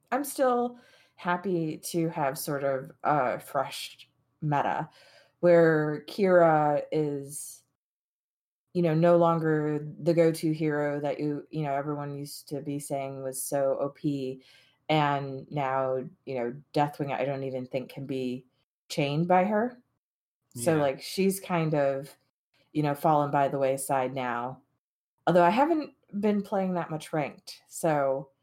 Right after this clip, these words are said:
Speaker 2: I played one game. We talked about it in the pre-show. I'm not talking about it again. <laughs>
Speaker 1: Okay.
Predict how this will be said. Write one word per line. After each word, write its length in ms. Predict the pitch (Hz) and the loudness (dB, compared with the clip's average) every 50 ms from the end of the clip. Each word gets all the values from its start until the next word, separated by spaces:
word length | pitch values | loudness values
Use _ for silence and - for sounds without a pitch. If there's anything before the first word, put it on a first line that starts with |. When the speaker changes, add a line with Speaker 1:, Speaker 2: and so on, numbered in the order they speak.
| _ _ - | _ _ -8
Speaker 2:
I 140 | - 123 160 | -6 -4 -4
played 240 | 165 - 190 185 165 | -4 -4 -6 -6 -6
one 220 | 165 170 170 170 | -6 -6 -6 -6
game. 420 | 156 156 156 160 160 165 165 151 85 | -8 -6 -6 -6 -6 -8 -10 -12 -12
We 120 | 117 131 | -12 -8
talked 280 | 127 - 147 143 139 - | -4 -4 -4 -4 -4 -6
about 220 | 143 143 135 131 | -6 -4 -4 -6
it 60 | - | -6
in 60 | 82 113 | -10 -16
the 60 | 123 | -14
pre-show. 560 | - - 123 123 - - 147 135 131 123 110 | -12 -10 -10 -10 -10 -8 -8 -6 -6 -6 -6
I'm 340 | 107 113 120 120 117 110 107 | -6 -6 -6 -8 -8 -10 -10
not 280 | 110 110 110 - - | -10 -10 -10 -10 -10
talking 280 | - 113 107 104 - 120 | -8 -8 -8 -8 -10 -10
about 200 | 113 107 104 107 | -10 -10 -10 -10
it 60 | 101 | -12
again. 280 | 104 95 82 60 - - _ - - | -16 -16 -18 -18 -20 -20 _ -18 -16
<laughs> 100 | 180 - - - - - - _ _ - | -16 -16 -16 -18 -20 -20 -20 _ _ 0
Speaker 1:
Okay. 760 | 277 - 285 349 339 320 330 320 302 247 - 196 170 - | 2 6 6 6 6 6 4 2 0 0 0 -2 -2 -4